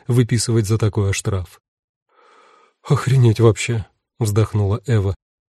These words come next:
«Контрабандисты, полиция, штрафы, карандаши, особенно твёрдые», невозмутимо подтвердила Кара. «Такие тонкие линии ими рисовать можно,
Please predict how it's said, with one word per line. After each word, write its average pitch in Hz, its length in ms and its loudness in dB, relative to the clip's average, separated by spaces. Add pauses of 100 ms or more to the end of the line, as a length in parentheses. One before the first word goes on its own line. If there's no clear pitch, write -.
(140)
«Контрабандисты, 123 1000 2 (120)
полиция, 120 800 2
штрафы, 139 640 -2 (480)
карандаши, 196 840 6 (520)
особенно 143 460 4
твёрдые», 101 540 2 (400)
невозмутимо 107 640 2
подтвердила 98 640 -2
Кара. 98 340 -4 (420)
«Такие 208 360 0
тонкие 180 520 6
линии 208 540 4
ими 135 140 8
рисовать 107 440 2
можно, 98 400 -2